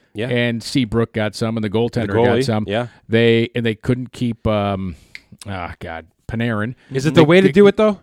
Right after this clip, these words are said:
Speaker 1: Is it, is it what we want in hockey? Look, you guys have been in this financial world now for two <laughs> years, right? And when you think about sports from this way out, right, from the money out,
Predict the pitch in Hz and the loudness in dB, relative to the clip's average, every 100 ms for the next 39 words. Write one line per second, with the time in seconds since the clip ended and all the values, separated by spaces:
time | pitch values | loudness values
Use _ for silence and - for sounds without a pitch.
0 | - 139 123 151 139 143 175 170 160 143 | -4 0 0 -2 -2 0 0 -2 -2 -2
1 | 139 139 139 139 147 131 _ _ _ - | -2 -8 -8 -8 -10 -16 _ _ _ -20
2 | _ _ - 151 117 131 151 143 143 135 | _ _ -6 -4 -2 4 4 4 0 0
3 | 127 135 135 131 117 120 113 110 104 95 | -2 -2 -2 -2 -2 0 0 -4 -6 -8
4 | 120 110 98 - - 127 156 123 - 151 | -6 -4 -6 -10 -10 -6 -6 -6 -14 -6
5 | 127 123 120 185 190 185 170 - 165 156 | -2 0 2 2 2 4 4 4 2 2
6 | - 123 127 143 143 143 135 127 87 - | 0 -2 -2 -2 0 -2 0 -2 -2 -6
7 | 101 131 - _ - 113 107 104 127 147 | -8 -8 -10 _ -6 -4 -2 0 2 0
8 | 151 123 90 - | -2 -6 -6 -12